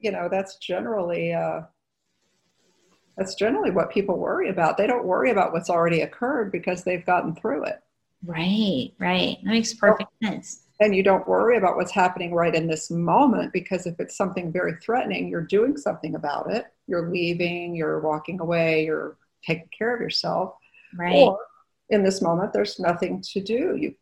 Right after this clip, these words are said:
Speaker 1: you're powerless to do anything about something. And truthfully, I believe that that's where anxiety comes from, is, is this realization that inherently we know we can't predict the future. We know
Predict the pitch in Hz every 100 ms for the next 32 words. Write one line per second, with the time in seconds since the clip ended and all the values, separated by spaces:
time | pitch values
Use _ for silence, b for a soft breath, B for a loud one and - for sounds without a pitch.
0 | - 175 - 180 - - - - - 147
1 | 139 - - - - - - - - _
2 | _ _ - - - - 151 135 165 156
3 | 151 b b b _ - - 247 311 -
4 | - 160 160 156 190 165 160 156 160 156
5 | 156 - - 156 151 147 156 156 151 -
6 | 190 190 - 160 160 165 - _ _ 165
7 | 147 - 147 - - _ _ _ _ 175
8 | 170 180 165 160 - 156 190 - 170 151
9 | 151 156 147 160 - 208 196 - 156 156
10 | 156 _ _ _ 190 214 185 165 190 185
11 | 160 156 - 165 - - 156 135 - 165
12 | - 165 - 180 175 175 175 170 165 165
13 | 170